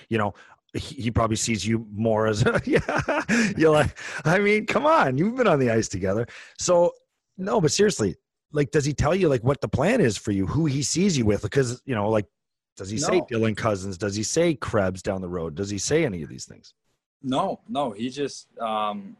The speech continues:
Speaker 2: just says how excited he is to have me on the team and,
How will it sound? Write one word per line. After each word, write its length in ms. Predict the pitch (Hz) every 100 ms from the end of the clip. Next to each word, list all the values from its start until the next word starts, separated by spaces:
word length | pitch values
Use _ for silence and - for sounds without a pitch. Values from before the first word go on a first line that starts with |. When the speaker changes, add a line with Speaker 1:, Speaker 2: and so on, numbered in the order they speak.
| _
Speaker 2:
just 200 | - 113
says 140 | - 107
how 140 | 113
excited 340 | 107 - 113 117
he 100 | 113
is 120 | 113
to 100 | 107
have 240 | 101 110 110
me 100 | 117
on 100 | 110
the 80 | 104
team 440 | - 123 135 135
and, 180 | 113